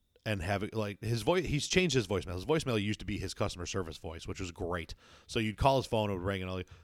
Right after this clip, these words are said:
"Hey guys, this is Austin. Can't come to the phone now, but if you leave a message, I'll get back to you as soon as I can." Uh, it's a little bit more toned down now, and I was like, "Hey guys, it's Austin. Can't come to the phone right now. If you leave me a message, I'll get back to you as soon as I can." But, you know, and I've heard his customer service voice 'cause we've worked together. We've known each other since we were in seventh grade,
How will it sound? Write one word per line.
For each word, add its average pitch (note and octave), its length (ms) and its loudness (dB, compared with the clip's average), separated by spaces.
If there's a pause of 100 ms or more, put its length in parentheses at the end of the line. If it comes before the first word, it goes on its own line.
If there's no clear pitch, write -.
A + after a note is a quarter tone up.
"Hey E4 180 10
guys, G3+ 320 12
this F3 100 4
is C3 60 8
Austin. D#3 360 6 (240)
Can't D3+ 160 2
come D3+ 80 8
to B2+ 60 6
the A#2 40 0
phone G3 140 6
now, E3 220 4
but C#3+ 100 2
if B2 100 0
you A2 280 2
leave A#2+ 140 6
a A2+ 40 0
message, C3+ 280 -2
I'll F#2+ 120 4
get F#2+ 100 -2
back A#2+ 140 0
to C3+ 80 2
you G#2 80 6
as F2+ 100 0
soon D3 160 2
as C#3+ 100 0
I C#3+ 80 4
can." F3+ 240 -2 (600)
Uh, G2+ 180 0
it's G2+ 100 -2
a C3 40 2
little C3 160 6
bit C3 100 2
more A2+ 180 2
toned G#2 280 2
down G2+ 240 0
now, A2 140 0
and F#2+ 80 -2
I F#2+ 40 -4
was F2 100 -6
like, - 100 -8
"Hey D3 80 4
guys, D3+ 260 4
it's C3 120 -8
Austin. A#2+ 340 2 (540)
Can't G#2 180 -4
come A2+ 100 0
to G2+ 60 -2
the F#2+ 40 0
phone G#2+ 200 2
right G#2+ 80 -2
now. B2 240 0
If F#2+ 80 -4
you E2+ 80 -12
leave G2 180 -2
me F#2+ 60 -4
a F2+ 60 -4
message, A#2+ 260 -2
I'll F2 60 0
get F2+ 100 -8
back G2 160 -2
to G2+ 60 -4
you - 20 -2
as - 60 -10
soon F#2 120 -4
as F#2 60 -2
I G2+ 80 0
can." - 180 -8 (720)
But, - 220 0 (340)
you C#3 80 0
know, C3 60 4
and C3+ 120 0
I've B2 280 0
heard A2+ 180 0
his B3 300 4
customer G#2+ 320 0
service F2+ 220 -4
voice G2+ 140 -2
'cause G2 160 -4
we've A2+ 220 2
worked G#2+ 260 0
together. G2+ 280 -4
We've F2+ 120 -6
known G2 140 -2
each F2 100 -6
other F2+ 120 -4
since E2+ 200 -12
we F2+ 120 -6
were F2 60 -6
in D#2+ 100 -10
seventh E2 300 -10
grade, G#2 280 -4